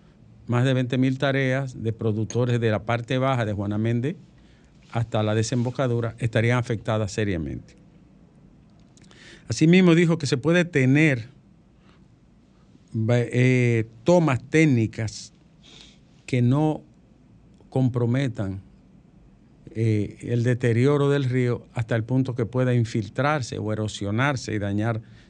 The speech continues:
todo el caudal. Dijo que nosotros tenemos ciento sesenta y cinco agricultores que dependen del río,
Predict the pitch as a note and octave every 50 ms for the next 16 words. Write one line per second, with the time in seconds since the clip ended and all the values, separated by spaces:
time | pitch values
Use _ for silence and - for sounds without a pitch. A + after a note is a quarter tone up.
0 | - - - A#2+ A#2+ A#2 A#2 A2 A2 - G#2 G2+ G#2+ A#2+ C3 C3+ B2 - A#2 -
1 | - - - - - _ _ _ - - _ - - - _ - - - - -
2 | - - _ _ _ - - C#3+ F3+ G3 G3 F3 F3+ F#3 F#3 F3 E3 - - -
3 | - - _ _ _ - - C#3+ C3+ C3+ C3 C3 - E3+ D#3+ D#3+ E3 D#3 C3+ D3+
4 | C#3+ D3 D3+ D3 C#3+ C#3 B2 - - D#3 D#3+ E3+ F#3 F#3+ F3 F#3 E3 D#3 - C3+
5 | B2 - - C3+ C3 B2+ B2+ B2 A#2 - - F3+ F3+ F#3 F3 F3 D#3 C3 C3 C3
6 | A#2 B2+ - A#2+ G#2+ A2+ - D3 D#3 D3+ C3 - C3+ B2 A2+ A2 - C3 C3+ C3
7 | B2+ B2 A2 A2 G2 F#2 F2 F2+ F2 E2 G2+